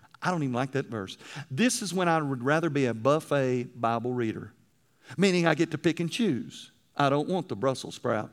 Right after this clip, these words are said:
scripture, okay? I want the fried chicken scripture, okay? Fried,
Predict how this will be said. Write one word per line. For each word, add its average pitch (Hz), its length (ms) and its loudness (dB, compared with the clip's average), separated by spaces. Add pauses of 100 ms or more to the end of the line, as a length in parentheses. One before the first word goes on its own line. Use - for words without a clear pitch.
scripture, 143 520 -6 (460)
okay? 131 380 0 (380)
I 170 40 2
want 139 200 0
the 135 80 -4
fried 139 300 0
chicken - 300 -4
scripture, - 460 -10 (400)
okay? 127 340 -2 (680)
Fried, 190 340 6